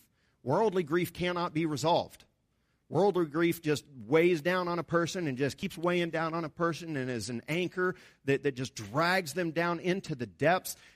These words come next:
and wants them to go deeper and deeper and deeper. And, and in fact, Romans one thirty-two puts it this way.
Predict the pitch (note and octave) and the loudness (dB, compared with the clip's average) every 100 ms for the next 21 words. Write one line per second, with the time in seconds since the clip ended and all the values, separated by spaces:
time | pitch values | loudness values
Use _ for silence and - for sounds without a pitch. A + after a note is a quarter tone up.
0 | _ E3 C#3 A2 D#3 G3+ - G3 G3 D#3+ | _ -2 -2 0 2 2 0 -2 -2 -2
1 | C3+ A#2 C3+ F3+ - F#3+ F#3 _ - C3+ | -2 -2 -2 -6 -2 -2 -2 _ -4 -4
2 | C3 E3+ E3+ F#3 F3+ - _ D3 C#3 G#2 | -2 -4 0 0 0 -4 _ -4 -4 -2
3 | F3+ E3 B2 F2 _ _ _ C#3+ C#3 C#3+ | -4 0 -2 -2 _ _ _ -4 -2 -2
4 | C3 F#3 D#3+ C3+ F3 G#3 G3 C#3+ F#3+ G3+ | 2 2 2 0 2 2 0 0 0 0
5 | G3 F#3+ F3 - G3 - F#3+ E3 - F3+ | 0 -2 -2 -6 -6 -4 -4 -4 -2 -2
6 | - F#3+ F#3+ | 0 2 2